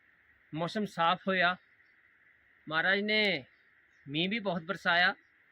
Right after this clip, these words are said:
ਪਰ ਸੰਗਤ ਦੇ ਵਿੱਚ ਸ਼ਰਧਾ ਅਤੇ ਪਿਆਰ ਇੰਨਾ ਕੂਟ-ਕੂਟ ਕੇ ਭਰਿਆ ਗੁਰੂ ਮਹਾਰਾਜ ਨੇ, ਸੰਗਤ ਨਹੀਂ ਰੁਕੀ। ਸੰਗਤ ਤਾਂ ਆਉਂਦੀ ਹੋਈ ਰਹੀ ਹੈ, ਸੰਗਤ ਦਾ ਪ੍ਰਵਾਹ ਨਹੀਂ ਰੁਕਿਆ, ਪਰ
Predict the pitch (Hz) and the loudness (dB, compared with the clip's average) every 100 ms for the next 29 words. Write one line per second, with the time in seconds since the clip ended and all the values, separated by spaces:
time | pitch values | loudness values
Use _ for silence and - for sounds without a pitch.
0 | _ _ _ _ _ _ _ _ _ _ | _ _ _ _ _ _ _ _ _ _
1 | 185 175 - 196 208 180 220 208 - - | -6 -4 -4 -4 -4 -2 -2 -2 -6 -8
2 | 175 165 214 202 185 202 180 - 151 147 | -4 2 6 6 4 0 -4 -2 0 2
3 | 151 147 _ _ _ _ _ _ _ _ | 2 0 _ _ _ _ _ _ _ _
4 | _ - 185 233 247 - 208 - 220 196 | _ -6 0 2 2 0 -12 -10 -14 -8
5 | 233 202 208 190 185 196 196 196 214 220 | -6 -2 2 4 2 -2 2 2 2 0
6 | 185 196 - _ _ _ - _ _ - | -2 -4 -8 _ _ _ -20 _ _ -10
7 | 160 175 202 147 151 196 190 - _ _ | -6 -6 -6 -8 -8 -8 -10 -14 _ _
8 | _ _ _ _ _ _ _ 143 139 156 | _ _ _ _ _ _ _ -14 -10 -10
9 | - 165 147 139 127 147 185 185 135 135 | -4 -2 -2 -6 -8 -8 -6 -6 -8 -8
10 | 131 147 - _ - - _ _ - _ | -6 -6 -8 _ -20 -20 _ _ -20 _
11 | _ _ _ 165 165 160 196 190 170 170 | _ _ _ -10 -8 -4 -4 -4 -4 0
12 | 202 247 233 175 151 - _ _ _ _ | 2 0 -4 0 -2 -2 _ _ _ _
13 | _ _ _ _ _ _ 175 190 180 | _ _ _ _ _ _ 2 2 0